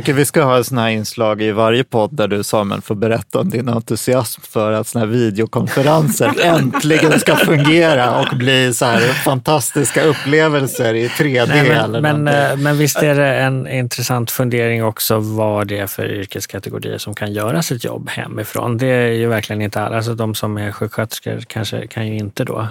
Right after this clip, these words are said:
Speaker 3: eh, oftast, eh, säga att man, man stannar hemma <laughs> och, och, eh, även om, även om vi har såna här appar och så.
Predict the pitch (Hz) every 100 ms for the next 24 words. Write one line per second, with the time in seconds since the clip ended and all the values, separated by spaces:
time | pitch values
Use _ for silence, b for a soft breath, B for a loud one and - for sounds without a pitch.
0 | - 123 123 120 113 - 107 - - 123
1 | 123 120 110 - 110 - - - 110 104
2 | - 107 110 117 113 107 - 110 107 104
3 | - _ 120 113 113 151 143 - 170 -
4 | 151 135 - 120 113 110 107 107 104 131
5 | 135 - 110 104 104 101 117 104 101 101
6 | 104 101 104 - 104 104 110 107 - -
7 | 117 120 -